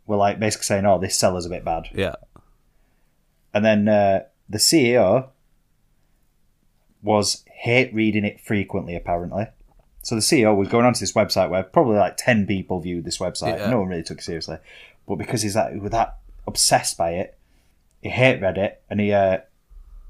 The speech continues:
Speaker 1: he, uh, sent a text saying, "We are going to crush this lady."
Speaker 2: Oh, God.
Speaker 1: Um, t-, he sent another text saying to his, uh, head of security to take her down.
Speaker 2: <laughs>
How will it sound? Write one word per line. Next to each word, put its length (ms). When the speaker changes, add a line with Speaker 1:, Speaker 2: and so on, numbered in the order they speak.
Speaker 1:
he, 160
uh, 100
sent 240
a 40
text 300
saying, 140
"We 120
are 80
going 180
to 100
crush 340
this 200
lady." 400
Speaker 2:
Oh, 260
God. 460
Speaker 1:
Um, 400
t-, 240
he 140
sent 300
another 240
text 280
saying 340
to 180
his, 220
uh, 380
head 180
of 120
security 560
to 120
take 380
her 180
down. 400
Speaker 2:
<laughs> 280